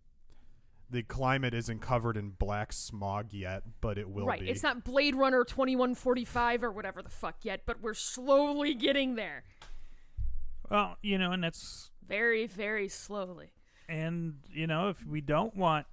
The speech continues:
Speaker 3: to get there, that's, it's this kind of, these kind of radical ideas that are gonna have to take hold. And I do, you know, it's interesting watching industry right now and where things are going, and everyone knows,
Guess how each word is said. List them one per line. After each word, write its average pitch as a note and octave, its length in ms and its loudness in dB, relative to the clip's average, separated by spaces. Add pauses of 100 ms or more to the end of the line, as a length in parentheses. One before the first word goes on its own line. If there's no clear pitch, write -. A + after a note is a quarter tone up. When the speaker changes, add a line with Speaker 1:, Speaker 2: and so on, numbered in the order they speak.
Speaker 3:
to C#3 260 -2
get C#3 300 -6
there, E3 500 2 (160)
that's, - 560 -4 (100)
it's D3 220 -4
this D3 180 -4
kind D3 260 -2
of, D3 120 -4
these C#3 180 -4
kind D3 240 -2
of C#3 60 -2
radical C#3 380 -2
ideas C#3+ 480 0
that C3+ 140 -2
are C3+ 60 -4
gonna C3+ 160 -4
have C3+ 140 -4
to C3 100 -10
take B2+ 240 -6
hold. D#3+ 420 2 (600)
And C#3 540 0 (460)
I E3 120 0
do, F#3 340 2
you F#3 140 0
know, E3+ 120 4
it's D#3+ 120 2
interesting F#3 600 -2
watching D3 720 0
industry D#3 540 -2
right C#3 240 -2
now C3 540 -4 (160)
and C3 460 -6
where C#3+ 180 -2
things C#3 320 -6
are C3+ 40 -6
going, D3+ 640 -4
and C#3 360 -6
everyone F#3+ 480 0
knows, D#3 640 4